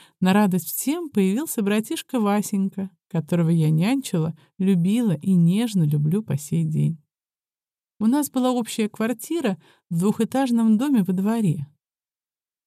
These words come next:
В каждой комнате жили удивительные люди, похожие на героев пьес Юрия Олеши или первых рассказов Зощенко.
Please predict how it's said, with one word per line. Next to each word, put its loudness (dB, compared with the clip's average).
В -20
каждой 4
комнате 2
жили 4
удивительные 2
люди, 4
похожие 2
на 4
героев 0
пьес 0
Юрия 2
Олеши 0
или 0
первых -4
рассказов -2
Зощенко. -2